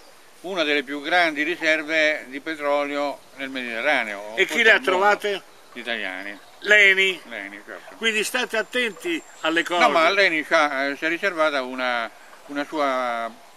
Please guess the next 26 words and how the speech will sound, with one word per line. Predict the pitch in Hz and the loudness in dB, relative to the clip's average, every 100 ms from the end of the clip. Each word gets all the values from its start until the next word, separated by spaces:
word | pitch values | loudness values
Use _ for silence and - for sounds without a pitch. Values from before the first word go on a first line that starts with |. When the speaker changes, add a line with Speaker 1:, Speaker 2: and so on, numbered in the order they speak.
| - | -6
Speaker 1:
bella | 139 139 135 131 117 113 - - - | -2 -2 0 -2 -2 -6 -10 -20 -20
fetta | - 151 135 131 | -8 -8 -6 -10
di | 120 117 117 - - - - | -10 -12 -16 -20 -20 -20 -18
territorio. | - 127 120 143 131 120 110 | -10 -8 -4 -2 0 -2 -4
Speaker 2:
Sì, | 107 151 | 0 0
ma | 110 131 | 2 2
se | 151 | 4
l'eni | 180 220 185 - - - - - | 4 4 2 -6 -16 -20 -20 -2
è | 180 | 0
una | 190 180 | 2 0
potenza, | - 170 185 165 120 143 147 139 - - - - - - - - - | 0 0 2 2 0 0 0 0 -10 -20 -20 -20 -20 -20 -20 -20 -4
può | 175 | -2
farlo. | 170 175 143 123 120 107 - - | 4 6 6 2 -6 -10 -14 -10
Se | - | -2
non | 175 208 | 0 4
è | 233 | 4
una | 202 190 | 4 0
potenza | 185 170 151 123 - 127 | 0 0 0 0 -4 -8
e | |
se | - | -4
non | 190 208 | -4 2
ha | 226 | 2
dietro | 180 202 170 139 139 - - | 6 4 4 0 -6 -8 -12
il | 143 | -2
governo | 202 214 165 | 2 4 4
italiano, | 185 196 208 220 220 208 | 2 2 4 4 4 0